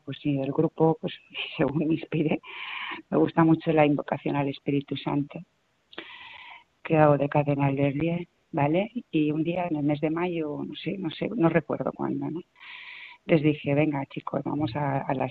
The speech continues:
salve". No se la saben. Y la mayor parte de las... Estoy hablando de un colegio católico. Tengo la sensación, y no sé si es,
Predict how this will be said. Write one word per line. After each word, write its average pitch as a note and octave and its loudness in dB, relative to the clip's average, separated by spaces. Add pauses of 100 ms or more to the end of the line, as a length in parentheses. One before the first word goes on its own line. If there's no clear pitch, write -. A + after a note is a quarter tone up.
salve". D3 -4 (1400)
No E3 2
se F3+ -2
la E3 0
saben. D3+ -6 (3250)
Y F3 0
la D3+ 6
mayor D3+ 4
parte F#3+ 2
de F#3 0
las... E3 0 (120)
Estoy F3 0
hablando G3 6
de F#3+ 4
un F3+ 2
colegio E3+ 0 (160)
católico. - -4 (1500)
Tengo E3+ 6
la G#3+ 8
sensación, E3 0 (1300)
y D#3 0
no D3 2
sé D3+ -4 (100)
si D3 -4
es, C#3+ -4